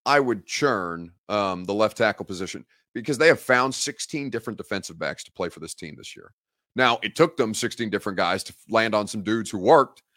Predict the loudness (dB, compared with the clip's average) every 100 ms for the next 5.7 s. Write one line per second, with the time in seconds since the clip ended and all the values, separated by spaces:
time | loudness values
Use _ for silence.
0 | _ _ _ _ -2 0 6 6 6 2
1 | 6 8 10 10 8 4 4 2 -4 2
2 | 4 6 4 0 -2 -2 -2 -4 -4 -4
3 | -4 -6 -2 -2 0 -2 -2 -6 -12 -6
4 | -6 -8 -18 _ _ _ _ _ -4 2
5 | 4 4 2 0 -4 -6 -8